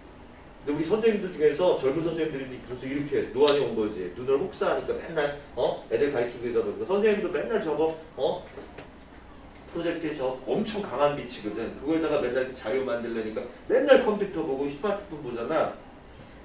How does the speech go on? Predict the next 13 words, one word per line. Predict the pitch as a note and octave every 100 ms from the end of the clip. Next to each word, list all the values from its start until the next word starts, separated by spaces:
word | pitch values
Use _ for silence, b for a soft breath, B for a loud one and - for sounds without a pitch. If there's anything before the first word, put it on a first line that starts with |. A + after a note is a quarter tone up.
| - -
눈을 | E3 G#3 G#3+
정말 | G#3+ F#3 G3 G#3
혹사하는데 | - G3+ F3+ F3 F#3+ F3+
그래도 | D3+ D3+ D3+
다행히 | - E3 E3 E3
노안은 | C3+ D3 D3
아직 | B2+ A#2 A#2
안 | G#2+
왔어요. | A2 - G#2 F#2 F2+ - - - - - - - - - - - - - - -
자, | G2 - - - - - - - - - - - - -
노화의 | D3+ F3 F#3 F#3
특징들이야. | A3 - B3 A3+ F3+ D#3+
노안의, | D3 E3+ E3+ E3+